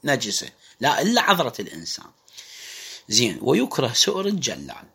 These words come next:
هذا مكروه، مو، مو نجس ولا حرام. وسؤر ما أكلت جيف. الحيوانات التي اعتادت أكل الجيف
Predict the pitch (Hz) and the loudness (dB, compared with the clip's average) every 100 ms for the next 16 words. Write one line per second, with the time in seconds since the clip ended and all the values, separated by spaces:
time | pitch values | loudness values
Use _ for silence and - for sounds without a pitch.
0 | _ 101 117 135 135 - 180 139 107 135 | _ -4 0 2 2 4 2 2 0 -2
1 | 90 - - 131 92 85 - - - - | -2 -6 -2 0 0 -6 -8 -6 -8 -12
2 | - - - - - 120 135 123 104 - | -18 -16 -16 -16 0 6 8 8 6 -2
3 | 95 82 - _ 131 139 - 247 185 131 | -8 -14 -20 _ -2 2 2 0 -2 -2
4 | 123 139 135 - - - 269 - 302 294 | -2 -2 -2 -6 -12 -6 -4 0 2 2
5 | 302 151 127 101 78 - - - _ _ | 2 4 4 4 -4 -8 -10 -14 _ _
6 | - - - - 113 - 107 110 104 110 | -20 -20 -14 -6 -2 0 0 0 -2 -2
7 | 160 120 - 104 98 - - - 143 110 | -4 -6 -8 -10 -10 -10 -10 2 2 2
8 | 80 - - 151 - 190 170 190 220 233 | -6 -14 -8 -8 -6 -8 -8 -8 -8 -8